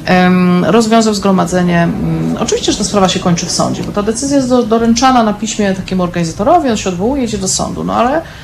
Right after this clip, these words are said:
no właśnie, to jest pytanie, czy chcemy żyć w strachu, czy chcemy stawić temu czoła, czy chcemy, e, się bać sądu.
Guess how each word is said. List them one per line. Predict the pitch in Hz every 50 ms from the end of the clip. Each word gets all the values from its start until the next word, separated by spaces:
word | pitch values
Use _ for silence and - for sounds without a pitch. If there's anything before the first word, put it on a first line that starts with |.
| - - - - - -
no | 247
właśnie, | 240 240 214 - 202 190
to | 196
jest | 226 233 -
pytanie, | 285 - 285 262 254 240
czy | 240 240
chcemy | 233 - 269 269 262
żyć | 254 254 - -
w | -
strachu, | - - 240 240 220 214 - - 247 247 269 302 349 370 - - - - - - - - - - - - -
czy | - 247
chcemy | 233 - 269 269 269
stawić | 262 - 269 254 262 247
temu | - - 262 254 254
czoła, | - - 240 196 165 143 123 131 - - 170 -
czy | - 202
chcemy, | 190 - - 226 220 214 214 214 208 202 196 190 - - - 190 185 185
e, |
się | 185 - - 190
bać | 185 190 185 -
sądu. | - - 180 170 160 123 120 -